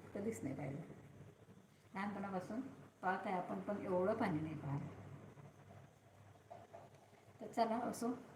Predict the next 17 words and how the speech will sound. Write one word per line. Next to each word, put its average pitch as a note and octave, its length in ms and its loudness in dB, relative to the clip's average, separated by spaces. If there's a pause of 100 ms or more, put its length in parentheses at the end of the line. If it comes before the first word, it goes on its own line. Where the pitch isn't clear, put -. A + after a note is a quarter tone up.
(420)
अं, F#3+ 420 4 (180)
दोन A3 220 8
हजार A3+ 160 12
पाच G#3 280 8
पासून G#3 320 4
केंद्र G3+ 240 4
सरकारने F#3 460 4
राष्ट्रीय F#3+ 360 4
gar-, F#3 540 4
ग्राम, F3 440 12 (1200)
राष्ट्रीय F#3 600 4
आरोग्य F#3 460 6
अभियानाची F3+ 460 4
सुरुवात F3+ 300 4 (140)
केली. G3 280 2 (640)
या G#3+ 100 6
अभियानाचा F#3 800 4